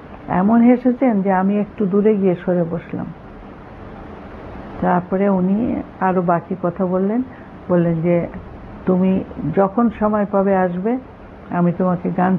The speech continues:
শেখাবো, তুমি শিখবে তো আমার কাছে গান?" আমি মাথা নেড়ে বললাম, "হ্যাঁ।" তো বললেন কি যে, "আমি তোমাকে গান শেখাবো, আর তোমার গান আমাদের খুব ভালো লেগেছে, তুমি একা একা কষ্ট করে এত কঠিন গান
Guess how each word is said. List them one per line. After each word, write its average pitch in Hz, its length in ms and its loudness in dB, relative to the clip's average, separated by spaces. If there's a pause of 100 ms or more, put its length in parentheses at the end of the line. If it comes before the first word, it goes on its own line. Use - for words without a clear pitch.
শেখাবো, 214 460 2 (760)
তুমি 185 240 4 (100)
শিখবে 202 300 2
তো 233 120 2
আমার 240 220 4
কাছে 240 260 0
গান?" 226 280 2 (640)
আমি 196 200 2
মাথা 190 320 2
নেড়ে 202 240 4
বললাম, 185 360 2
"হ্যাঁ।" 170 260 0 (500)
তো 180 80 2
বললেন 190 420 4
কি 196 100 2
যে, 190 120 2
"আমি 185 200 2
তোমাকে 185 380 0
গান 180 240 2 (100)
শেখাবো, 208 460 0 (500)
আর 165 260 0
তোমার 185 260 2
গান 185 300 2
আমাদের 180 320 0 (100)
খুব 226 440 4
ভালো 180 260 0
লেগেছে, 175 440 0 (680)
তুমি 185 220 4
একা 180 300 2
একা 185 280 -2
কষ্ট 185 300 -2 (100)
করে 208 200 4 (220)
এত 185 260 -2 (120)
কঠিন 202 440 2
গান 196 200 4